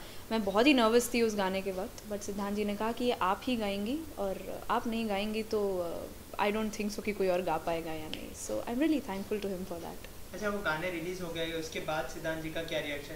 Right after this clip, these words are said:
Speaker 2: था, गाने के पहले और गाने के बाद?
Speaker 1: गाने के पहले ही सिद्धांत जी मुझसे ज़्यादा confident थे, तो,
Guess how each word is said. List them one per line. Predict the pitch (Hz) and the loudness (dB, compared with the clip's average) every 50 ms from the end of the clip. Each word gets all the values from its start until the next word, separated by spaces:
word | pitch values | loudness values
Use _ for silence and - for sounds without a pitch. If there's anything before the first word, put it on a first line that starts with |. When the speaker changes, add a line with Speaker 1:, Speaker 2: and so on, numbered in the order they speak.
| 151 156 | -6 -6
Speaker 2:
था, | 160 156 - - 160 | -6 -6 -6 -6 -4
गाने | 160 156 151 151 160 | -2 -2 -2 -2 -2
के | 160 165 170 | -4 -6 -6
पहले | - 160 156 151 151 165 | -4 -4 -4 -2 -2 0
और | 165 165 | -2 -2
गाने | 160 156 147 143 143 147 | -2 -2 -4 -6 -6 -8
के | 147 - | -8 -8
बाद? | 139 135 135 127 127 - - - - - - - - - - - - - - - - 247 | -6 -6 -6 -6 -6 -8 -12 -12 -14 -14 -14 -12 -12 -12 -12 -12 -10 -10 -8 -6 2 8
Speaker 1:
गाने | 226 240 247 269 302 330 | 12 12 12 12 12 12
के | 381 - | 12 12
पहले | - 311 277 311 | 12 12 12 12
ही | 370 | 12
सिद्धांत | 349 349 311 262 285 285 294 294 | 10 10 8 10 10 10 12 12
जी | 311 339 | 12 12
मुझसे | 294 247 233 - - 302 | 10 10 8 8 6 10
ज़्यादा | 277 277 262 277 294 | 12 12 12 12 12
confident | 269 262 247 226 220 233 226 226 220 214 202 | 10 10 8 8 8 8 8 8 8 6 4
थे, | 196 180 180 | 4 4 4
तो, | 170 - - 247 254 262 269 269 247 | 2 0 2 4 6 8 8 6 6